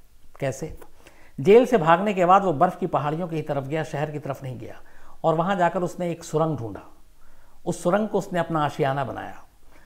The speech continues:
पूरी दुनिया से वो कटा रहा और दो साल उसने उस सुरंग में अकेले गुजारे। खाने के लिए वो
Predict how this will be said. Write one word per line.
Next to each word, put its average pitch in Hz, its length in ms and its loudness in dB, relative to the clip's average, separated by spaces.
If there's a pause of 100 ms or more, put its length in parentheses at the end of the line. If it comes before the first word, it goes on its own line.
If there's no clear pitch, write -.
(180)
पूरी 214 180 6
दुनिया 190 360 2
से 202 120 -2
वो 180 120 0
कटा 135 240 0
रहा 101 240 -8 (560)
और 143 360 0
दो 202 160 6
साल 175 300 6
उसने 165 220 -2
उस 160 260 -4
सुरंग 156 240 -2
में 143 120 -2
अकेले 135 220 -4
गुजारे। 123 380 -4 (600)
खाने 180 340 2
के 185 140 -2
लिए 190 260 0
वो 160 440 -2